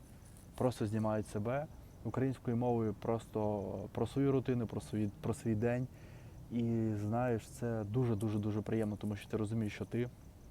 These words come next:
ніби являєшся лицем і задаєш якісь певні тренди, задаєш якісь певні, е,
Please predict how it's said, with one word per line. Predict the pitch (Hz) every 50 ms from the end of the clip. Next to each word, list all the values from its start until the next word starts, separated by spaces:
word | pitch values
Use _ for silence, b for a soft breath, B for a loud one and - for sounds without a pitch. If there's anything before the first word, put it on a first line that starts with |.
| - - - - - - - - - - - - - - - - - - - -
ніби | 117 113 110 104 107 107 107 104 104 - B B B B B B B -
являєшся | 117 117 131 131 127 - - - 113
лицем | 117 113 107 - 123 110 104 101 92
і | 95 110 110 107 107 104
задаєш | 104 107 104 113 110 104
якісь | - - - -
певні | - - 104 110 107 104
тренди, | - 117 123 131 131 123 113
задаєш | 104 107 104 107 110 107 -
якісь | - - 110 104
певні, | - - 107 110 110 107 107 107
е, | 107 104 107